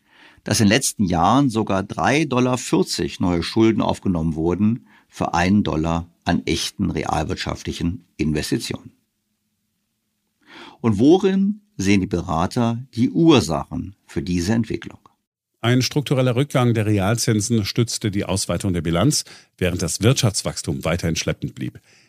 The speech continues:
Speaker 2: Niedrige Zinssätze förderten die Kreditaufnahme, senkten die Kosten für Kredite und spornten Geschäftsbanken an, Einlagen zu sammeln und zu schaffen.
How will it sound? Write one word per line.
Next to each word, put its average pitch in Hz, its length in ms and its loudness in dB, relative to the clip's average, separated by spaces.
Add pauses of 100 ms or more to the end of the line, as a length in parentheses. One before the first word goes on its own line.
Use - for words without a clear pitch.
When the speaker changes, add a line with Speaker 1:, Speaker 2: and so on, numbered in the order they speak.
Speaker 2:
Niedrige 139 440 2
Zinssätze 95 480 -2
förderten 101 480 0
die 104 100 0
Kreditaufnahme, 82 840 -2
senkten - 460 -4
die 104 100 0
Kosten 110 420 -4
für 107 140 -4
Kredite 107 520 -2
und 127 160 0
spornten 113 460 -2
Geschäftsbanken 110 680 -2
an, 113 240 0
Einlagen 107 520 2
zu - 120 -4
sammeln 120 340 2
und 147 140 0
zu - 80 0
schaffen. - 320 -4